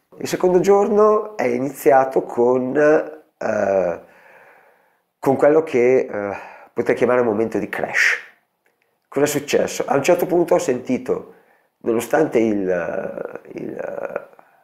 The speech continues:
i buoni risultati, eh, della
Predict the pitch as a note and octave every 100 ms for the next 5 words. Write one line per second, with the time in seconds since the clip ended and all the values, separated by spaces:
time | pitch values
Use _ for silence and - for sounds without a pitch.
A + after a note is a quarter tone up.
0 | _ - G2+ D#3+ - G#2 G2 F#2+ - -
1 | - - - _ _ - _ _ - -
2 | - - - - - - - A2+ G#2+ G2+
3 | G2 F#2